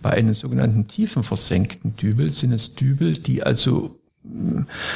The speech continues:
sag mal, weit tiefer gehen als nur zwanzig Millimeter. Und hier brauche ich nicht mehr die Dübellänge in Abhängigkeit der jeweiligen Dämmstoffdicke.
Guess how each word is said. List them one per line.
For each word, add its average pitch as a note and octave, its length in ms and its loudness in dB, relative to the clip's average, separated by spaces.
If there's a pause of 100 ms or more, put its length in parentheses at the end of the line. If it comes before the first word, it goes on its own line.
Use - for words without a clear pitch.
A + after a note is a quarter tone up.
sag B2 240 2
mal, G#2 300 2
weit C#3 760 2
tiefer E3 380 0
gehen B2+ 300 0
als B2+ 200 2
nur A#2 140 0
zwanzig A2+ 440 2
Millimeter. A2 680 2 (540)
Und A#2 120 2
hier E3 260 2
brauche C#3 500 2
ich - 160 -2
nicht D#3+ 640 0
mehr B2 460 4 (360)
die A#2+ 60 -2
Dübellänge B2+ 600 2
in A2+ 140 0
Abhängigkeit A2+ 960 0 (440)
der G#2 100 0
jeweiligen A2 540 2
Dämmstoffdicke. - 960 -2